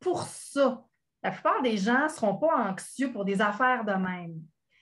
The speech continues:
Donc, c'est souvent perçu, en fonction du contexte, évidemment, euh, comme quelque chose qui n'est pas tout à fait normal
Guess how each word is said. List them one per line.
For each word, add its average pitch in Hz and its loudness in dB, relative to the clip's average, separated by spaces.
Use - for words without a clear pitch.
Donc, 220 0
c'est 254 0
souvent 269 2
perçu, - 0
en 190 0
fonction 226 2
du - -2
contexte, 226 0
évidemment, 185 0
euh, 185 2
comme 277 0
quelque 214 -2
chose 294 -4
qui - -6
n'est 233 -4
pas 320 -4
tout - -14
à 247 0
fait 247 0
normal 208 -2